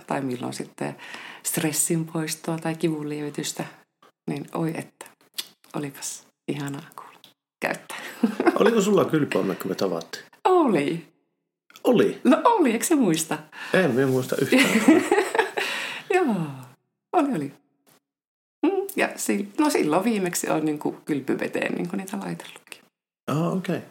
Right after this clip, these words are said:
Speaker 1: Mm.
Speaker 2: Joo.
Speaker 1: Mutta tänä päivänä,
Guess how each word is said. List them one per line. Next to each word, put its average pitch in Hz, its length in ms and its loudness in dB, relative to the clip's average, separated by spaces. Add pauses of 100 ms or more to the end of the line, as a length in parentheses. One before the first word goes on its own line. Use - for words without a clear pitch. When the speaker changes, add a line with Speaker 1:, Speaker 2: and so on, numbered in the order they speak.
Speaker 1:
Mm. 277 260 2
Speaker 2:
Joo. - 140 -2 (720)
Speaker 1:
Mutta 311 380 4 (340)
tänä 160 260 6
päivänä, 302 440 0